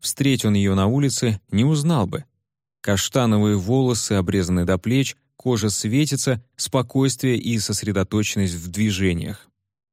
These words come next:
Алиса выглянула из кухни и поздоровалась невнятным звуком.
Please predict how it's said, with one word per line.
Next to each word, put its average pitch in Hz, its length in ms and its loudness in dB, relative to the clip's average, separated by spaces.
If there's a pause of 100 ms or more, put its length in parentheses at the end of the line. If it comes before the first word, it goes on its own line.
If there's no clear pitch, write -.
(320)
Алиса 123 460 0
выглянула 101 580 0
из 90 140 -2
кухни 160 360 0
и 135 40 -2
поздоровалась 123 840 0
невнятным 95 540 0
звуком. 90 500 -8